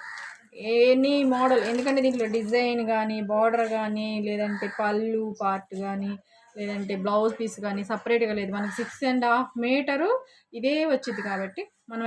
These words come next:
ఎలా కావాలంటే అలా స్టిచ్చింగ్ చేసుకోవచ్చు. ఇంకా బ్లౌజ్ కూడా దీనికి ఇప్పుడు, ఆ, వేరే కలర్ బ్లౌజులు వేస్తున్నారు కదా డిఫరెంట్గా. ఇప్పుడు కొత్తగా ట్రెండింగ్లో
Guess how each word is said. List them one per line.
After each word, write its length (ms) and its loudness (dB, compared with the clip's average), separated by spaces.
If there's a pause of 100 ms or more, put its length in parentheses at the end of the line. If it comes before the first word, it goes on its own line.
ఎలా 100 4 (100)
కావాలంటే 360 2
అలా 180 -2
స్టిచ్చింగ్ 400 -6
చేసుకోవచ్చు. 580 -10 (920)
ఇంకా 180 2 (340)
బ్లౌజ్ 280 6 (100)
కూడా 240 4
దీనికి 340 0
ఇప్పుడు, 220 4 (760)
ఆ, 20 -4 (920)
వేరే 180 2 (100)
కలర్ 280 4
బ్లౌజులు 320 4
వేస్తున్నారు 420 -2
కదా 140 0 (180)
డిఫరెంట్గా. 680 -2 (120)
ఇప్పుడు 240 -12
కొత్తగా 380 -2 (500)
ట్రెండింగ్లో 400 4